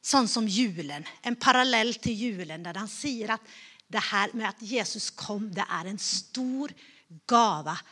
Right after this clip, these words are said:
till allt folket. Men på kvinnan vid Sykars brunn, Kjetil, nästa bild är där, bara för att visa det flotta blyglasvinduet hemma hos oss, så har vi hos kvinnan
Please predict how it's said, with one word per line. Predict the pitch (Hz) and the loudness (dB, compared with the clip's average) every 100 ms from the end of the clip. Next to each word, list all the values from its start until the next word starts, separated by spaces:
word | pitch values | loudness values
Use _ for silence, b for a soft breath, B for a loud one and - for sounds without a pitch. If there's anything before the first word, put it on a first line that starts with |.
| b - | b 2
till | 214 - - | 2 2 -4
allt | 180 165 - - - _ _ | -2 -4 -4 -6 -6 _ _
folket. | - 202 147 - - - _ _ B B B B B B | -6 -4 -4 -6 -10 -10 _ _ B B B B B B
Men | 208 240 | 2 4
på | 240 | 2
kvinnan | 240 - 339 294 240 233 | 2 4 6 6 4 2
vid | 254 | 0
Sykars | 277 220 240 - | -2 0 -2 0
brunn, | 247 269 330 294 - - - | 6 6 6 2 -10 -14 0
Kjetil, | - 285 - 240 | 6 6 6 4
nästa | 269 302 - 233 | 6 4 2 0
bild | 220 269 214 | 0 0 2
är | 240 | 4
där, | 240 311 285 B B B | 6 6 4 B B B
bara | 254 220 | 8 8
för | 220 | 4
att | 220 | -4
visa | 208 285 262 220 - 202 220 B B B B B | 2 2 4 0 2 2 2 B B B B B
det | 240 | -6
flotta | - 190 - - 208 | 2 4 4 2 2
blyglasvinduet | 196 254 233 185 170 180 190 190 208 233 | 2 2 2 2 2 -2 -4 -2 2 4
hemma | 214 196 | 2 0
hos | 233 269 | -4 2
oss, | 339 - - - _ _ _ _ _ _ _ - - | 2 2 -6 -10 _ _ _ _ _ _ _ -14 -10
så | - 220 | -6 -4
har | 165 285 220 | 2 4 4
vi | 202 | 2
hos | 247 - | -2 -2
kvinnan | - 330 320 262 226 302 | -2 0 0 4 4 4